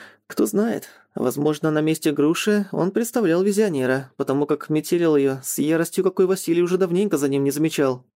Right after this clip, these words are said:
Впрочем, это наглядно демонстрировало, что он находится в отличной форме. Даже не скажешь, что еще вчера лидер, как и все они, был то еще отбивной. Сейчас же от побоев не осталось и следа.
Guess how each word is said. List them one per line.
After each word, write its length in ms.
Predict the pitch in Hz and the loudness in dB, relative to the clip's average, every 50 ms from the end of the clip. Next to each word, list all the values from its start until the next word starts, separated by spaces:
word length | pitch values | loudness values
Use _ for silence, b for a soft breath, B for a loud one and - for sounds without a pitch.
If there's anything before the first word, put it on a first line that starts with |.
| _ _ B B B B | _ _ B B B B
Впрочем, 640 | - - - - 143 151 151 - - 165 156 147 - | -8 -8 -2 0 0 2 2 0 -2 -2 -2 -4 -2
это 160 | - 160 160 156 | -4 -4 -2 0
наглядно 400 | 156 156 151 156 160 151 160 151 | -2 0 0 0 0 0 0 -2
демонстрировало, 760 | 165 156 156 151 - - 185 190 180 160 139 127 127 127 | -2 -2 -2 -2 -2 0 0 2 2 2 0 0 -2 -4
что 260 | 127 - - - 151 165 | -6 -8 -4 -2 0 0
он 80 | 196 | 0
находится 600 | 220 233 226 - 214 214 214 - - 208 214 208 185 | 0 -2 0 -2 -2 -2 -2 -4 -2 -2 -2 -2 0
в 80 | 165 | -2
отличной 380 | 160 - 175 - - - 214 208 | -2 -2 -2 -4 -2 -2 -2 -2
форме. 440 | - - - - 165 - 123 - _ _ B B B B B B B | 0 0 -2 0 -2 -4 -8 -12 _ _ B B B B B B B
Даже 320 | B - 147 151 160 180 165 | B -2 0 0 0 0 -2
не 80 | 160 | -2
скажешь, 360 | 156 - - 160 190 - 143 131 | -4 -4 -4 -4 -2 -2 -2 -4
что 160 | - - 147 | -2 -2 -2
еще 200 | 139 135 - 147 | -2 -2 -4 -6
вчера 440 | - - 151 151 160 165 170 151 131 | -4 0 0 0 0 0 0 0 -2
лидер, 380 | 123 139 170 196 175 160 135 | 0 0 -2 0 0 0 -2
как 180 | - - 135 - | 0 -4 -4 -4
и 40 | 160 | -4
все 240 | - - 196 175 | -2 0 0 0
они, 320 | 165 160 175 165 139 127 127 - | 2 0 0 -2 -2 -4 -6 -6
был 340 | - 131 131 156 196 220 214 | -4 -2 0 0 0 0 0
то 180 | 202 - 180 160 | -2 -2 -2 0
еще 440 | - 170 - - - - 131 120 - | 0 -2 -4 -4 -4 -2 -2 -2 -2
отбивной. 640 | - 143 147 147 175 170 160 139 127 123 120 - _ _ _ _ B B B B B B | -4 -4 0 0 0 0 2 0 -2 -2 -6 -12 _ _ _ _ B B B B B B
Сейчас 400 | B - - - - 127 131 139 | B -8 -6 -2 0 0 0 0
же 220 | 139 156 156 160 151 - _ | 0 0 -2 -2 -4 -8 _
от 220 | - 139 131 - - | -6 -6 -6 -4 -4
побоев 400 | 214 196 170 175 180 185 185 - | -4 -2 2 2 2 2 2 0
не 60 | 196 | -2
осталось 400 | 208 202 - - 165 165 160 - | -2 -2 0 0 0 0 0 -2
и 40 | 185 | -2
следа. 420 | 185 202 196 156 127 113 113 - | 0 0 2 2 0 -4 -6 -12